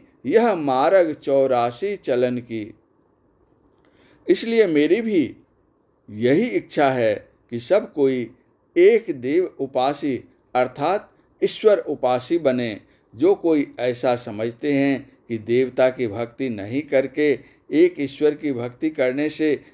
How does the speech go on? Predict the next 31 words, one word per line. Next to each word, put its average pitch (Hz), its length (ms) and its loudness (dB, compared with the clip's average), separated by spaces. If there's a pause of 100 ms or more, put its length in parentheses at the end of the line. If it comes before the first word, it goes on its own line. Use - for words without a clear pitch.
(140)
देवता 139 540 2
रुष्ट 135 380 -4
हो 160 180 2
जाएंगे, 160 520 2
तो - 500 -4
उनको 135 560 -2
क्या 110 280 -2
कहा 147 360 -2
जाए? 123 240 -4 (440)
वे 123 280 0
तो 127 300 -2 (240)
राक्षस 110 720 -6
हैं। 92 160 -14 (500)
कोई 127 200 4
कोई 123 260 0
कहा 113 320 -6
करते 117 440 -4
हैं 123 400 -6 (220)
कि 123 120 -4
साधारण 110 640 -2
लोगों 120 400 0
में 143 300 -4 (300)
यह 160 260 4
ज्ञान 131 440 -4
देना 131 300 -4
ठीक 147 400 -6
नहीं, 120 340 -4 (380)
उन्हें 135 460 0 (220)
गंगा 120 520 0
स्नान 131 380 -4
करने, 127 540 -2